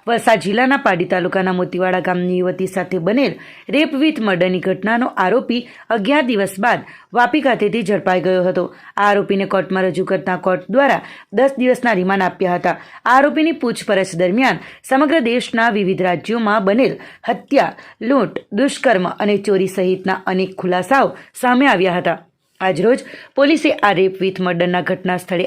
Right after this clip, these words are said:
આરોપીને સાથે લાવી ઘટનાનો અંજામ એણે કેવી રીતે આપ્યો એ અંગેનું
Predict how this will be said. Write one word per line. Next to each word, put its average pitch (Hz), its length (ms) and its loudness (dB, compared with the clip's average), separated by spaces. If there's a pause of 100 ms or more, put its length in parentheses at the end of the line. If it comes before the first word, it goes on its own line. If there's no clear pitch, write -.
(120)
આરોપીને 175 440 -2 (320)
સાથે 254 340 4
લાવી 208 260 2 (300)
ઘટનાનો 269 420 2 (140)
અંજામ 202 400 -2
એણે 180 160 0
કેવી 214 320 0
રીતે 294 160 0
આપ્યો 262 320 0 (280)
એ 214 120 0
અંગેનું 240 440 2